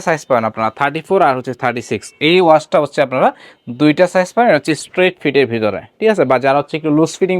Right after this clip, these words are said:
পরতে পছন্দ করেন তারা হচ্ছে Wrangler-এর এই ওয়াশটা নেওয়ার চেষ্টা করতে পারেন, কারণ এটা খুবই স্ট্যান্ডার্ড এবং আই সুদিং একটা ওয়াশ। ব্যাক সাইডটা দেখাই দেবো, এই হচ্ছে ব্যাক সাইডের ভিউটা। দুইটা সাইজ নিতে পারবেন,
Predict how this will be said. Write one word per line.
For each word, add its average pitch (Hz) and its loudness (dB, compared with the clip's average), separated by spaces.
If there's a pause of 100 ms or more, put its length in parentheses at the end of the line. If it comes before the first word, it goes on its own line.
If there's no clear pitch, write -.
পরতে 151 -2
পছন্দ 147 -4 (100)
করেন 202 0 (380)
তারা 139 4
হচ্ছে 143 -2 (120)
Wrangler-এর 139 0 (220)
এই 208 4
ওয়াশটা 175 2 (540)
নেওয়ার 220 2
চেষ্টা - -4
করতে 123 -4
পারেন, 117 0
কারণ 165 -2 (100)
এটা 208 2 (120)
খুবই 170 -2
স্ট্যান্ডার্ড 165 0
এবং 143 0 (100)
আই 147 2
সুদিং 156 -6
একটা 135 -4
ওয়াশ। 180 2 (460)
ব্যাক 143 0
সাইডটা 165 -2
দেখাই 156 -2
দেবো, 214 0 (120)
এই 131 2
হচ্ছে - -6 (120)
ব্যাক 113 -2
সাইডের 120 -2
ভিউটা। 101 -4 (440)
দুইটা 156 4
সাইজ 208 0
নিতে 196 0
পারবেন, 196 2